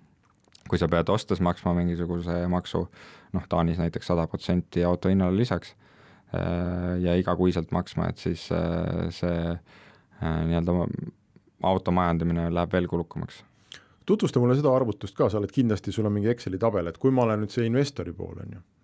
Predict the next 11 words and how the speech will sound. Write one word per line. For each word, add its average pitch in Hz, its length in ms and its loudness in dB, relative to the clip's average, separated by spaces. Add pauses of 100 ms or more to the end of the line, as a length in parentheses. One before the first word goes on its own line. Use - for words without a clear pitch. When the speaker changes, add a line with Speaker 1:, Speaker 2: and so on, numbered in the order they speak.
Speaker 2:
ja 98 80 -2 (160)
ütleme, 110 260 -2
et 95 140 -8
ma 95 160 -6 (400)
kahekümne 117 320 0
tuhande 104 320 -2
eest - 180 -10
lähen, 95 200 -4
ostan 95 340 -8
ühe 95 320 -6
auto 202 400 -2